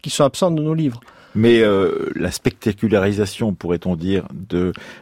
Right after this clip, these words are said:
Speaker 2: euh, des représentations de l'Égypte antique va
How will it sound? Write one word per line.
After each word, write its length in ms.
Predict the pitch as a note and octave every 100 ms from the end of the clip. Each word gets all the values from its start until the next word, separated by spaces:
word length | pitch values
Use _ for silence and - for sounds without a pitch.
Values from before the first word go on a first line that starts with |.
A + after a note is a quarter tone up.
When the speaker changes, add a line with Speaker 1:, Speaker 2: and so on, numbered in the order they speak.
| -
Speaker 2:
euh, 680 | E2+ F2+ D#2+ C2+ D2+ D2+ D#2+ -
des 140 | D#2
représentations 720 | D#2+ F2+ F#2 F2+ F2 F2 F#2+
de 80 | F2+
l'Égypte 400 | E2+ F2+ E2+ -
antique 400 | F2+ - F3 - - - _ _ -
va 360 | F2 G#2 -